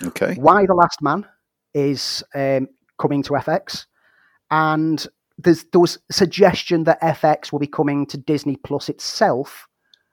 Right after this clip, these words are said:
Speaker 2: as its own little brand, little slot, because the backdrop as he was presenting this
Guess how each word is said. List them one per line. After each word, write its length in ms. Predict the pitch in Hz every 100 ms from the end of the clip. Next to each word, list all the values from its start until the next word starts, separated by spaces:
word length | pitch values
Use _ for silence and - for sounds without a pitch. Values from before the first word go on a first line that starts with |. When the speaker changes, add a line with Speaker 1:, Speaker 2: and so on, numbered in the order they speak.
| _ -
Speaker 2:
as 160 | 147
its 140 | 147 -
own 220 | 147 143
little 220 | 143 147
brand, 380 | 123 143 135 131
little 220 | 131 135
slot, 420 | - - 147 127 -
because 380 | 127 139 131 -
the 100 | 135
backdrop 600 | 175 185 - 175 135 139
as 100 | 139
he 40 |
was 80 | 123
presenting 480 | 127 147 147 147 131
this 320 | 110 -